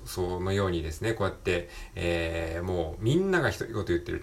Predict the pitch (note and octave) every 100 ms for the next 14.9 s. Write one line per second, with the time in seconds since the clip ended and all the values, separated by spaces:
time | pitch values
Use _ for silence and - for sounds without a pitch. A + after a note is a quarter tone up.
0 | - C#3 G2+ E2 F#2 F#2 G2+ D3 D3 E3+
1 | D#3+ F3 B2+ F#2 D#2+ E2+ F2+ G#2+ C#3+ B2+
2 | F2 D#2+ D#2+ E2 G2+ A2+ F2+ E2+ D#2+ C#3
3 | - F3+ E3 E3 - F3+ F3 E3+ D#3 A#2
4 | A#2+ B2 A#2+ G2 D#2 - F2 F#2+ - -
5 | B2 E3+ F#3+ D3 F#3+ F3 A#2 E2+ - E2
6 | D#2+ G2+ G#2+ G#2+ G#2 G2 G#2 G#2+ G2+ E2
7 | D#2+ E2 D#2+ D#2 D#2+ - - - - -
8 | D#3+ F#3 C3 E2+ D#2+ D#2+ - - E2+ E2
9 | D#2 D#2+ E2 E2+ - A#2+ A#2+ A#2 G#2+ -
10 | D#2+ D#2 E2 E2 E2 D#2+ - E2+ D#2 D#2
11 | - D#2+ - - A2 A2+ F#2+ E2 D2+ -
12 | - - - E2 D#2+ D#2+ D#2 D2+ - -
13 | G1+ G1+ G1+ G1+ - F2+ F#2 G2 F2+ E2
14 | E2+ E2+ E2+ E2 E2 E2 E2 E2+